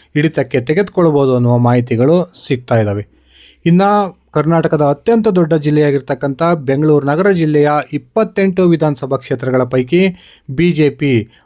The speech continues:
ಅತ್ಯಧಿಕ ಹದಿನೆಂಟು ವಿಧಾನಸಭಾ ಕ್ಷೇತ್ರಗಳಲ್ಲಿ ಗೆಲುವನ್ನ ಕಂಡ್ರೆ ಕಾಂಗ್ರೆಸ್ ಕೇವಲ ಎಂಟು ವಿಧಾನಸಭಾ ಕ್ಷೇತ್ರಗಳಿಗೆ ಕುಸಿತವನ್ನ ಕಾಣುತ್ತೆ.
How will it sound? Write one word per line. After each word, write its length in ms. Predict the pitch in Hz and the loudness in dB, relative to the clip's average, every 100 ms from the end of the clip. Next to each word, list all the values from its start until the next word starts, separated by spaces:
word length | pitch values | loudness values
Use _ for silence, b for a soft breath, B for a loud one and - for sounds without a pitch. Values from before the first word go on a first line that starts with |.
| b | b
ಅತ್ಯಧಿಕ 480 | 147 - 151 139 139 | -4 0 0 0 0
ಹದಿನೆಂಟು 600 | 131 143 147 226 220 208 | -2 -2 0 0 2 0
ವಿಧಾನಸಭಾ 480 | 165 156 147 135 | 0 0 -2 -4
ಕ್ಷೇತ್ರಗಳಲ್ಲಿ 580 | 131 - 123 127 123 123 | -6 -6 -6 -2 2 2
ಗೆಲುವನ್ನ 420 | 120 127 127 131 | 2 0 0 0
ಕಂಡ್ರೆ 380 | 123 127 131 170 196 185 B B | -2 -2 0 0 0 -4 B B
ಕಾಂಗ್ರೆಸ್ 600 | - 143 147 139 131 123 | -4 -2 0 0 -2 -6
ಕೇವಲ 360 | - 160 151 143 | -4 0 2 2
ಎಂಟು 460 | 139 139 202 220 196 | 0 2 2 2 2
ವಿಧಾನಸಭಾ 460 | 151 147 139 131 | 2 0 -2 -4
ಕ್ಷೇತ್ರಗಳಿಗೆ 640 | 123 143 120 131 123 123 120 | -4 -6 -4 -2 0 0 0
ಕುಸಿತವನ್ನ 560 | 147 147 180 170 160 | -2 -2 0 0 0
ಕಾಣುತ್ತೆ. 500 | 151 151 147 139 175 | 0 -2 -2 0 0